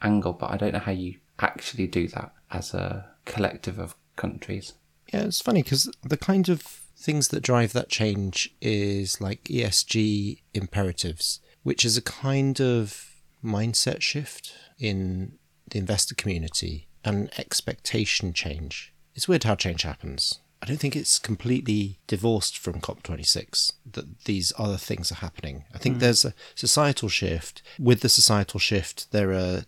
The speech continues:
Speaker 2: environmental, social governance requirements put on pension funds. This changes the way that people behave in annual general meetings,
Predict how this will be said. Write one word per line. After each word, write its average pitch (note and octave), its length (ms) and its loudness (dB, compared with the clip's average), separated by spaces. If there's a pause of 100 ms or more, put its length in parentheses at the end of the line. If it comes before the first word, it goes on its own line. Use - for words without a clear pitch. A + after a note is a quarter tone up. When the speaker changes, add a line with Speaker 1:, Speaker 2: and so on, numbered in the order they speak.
Speaker 2:
environmental, F#2+ 880 0 (240)
social - 500 0
governance - 720 0
requirements F#2 640 0
put - 220 -4
on F2 100 -6
pension G#2 400 0
funds. F#2 540 2 (540)
This G#2 280 2
changes F#2+ 440 0
the G2+ 100 -4
way F#2+ 180 2
that F#2+ 160 -6
people F#2 480 -2
behave F#2+ 380 0
in F#2+ 100 -2
annual F2+ 420 0
general F2+ 280 -2
meetings, F#2+ 760 0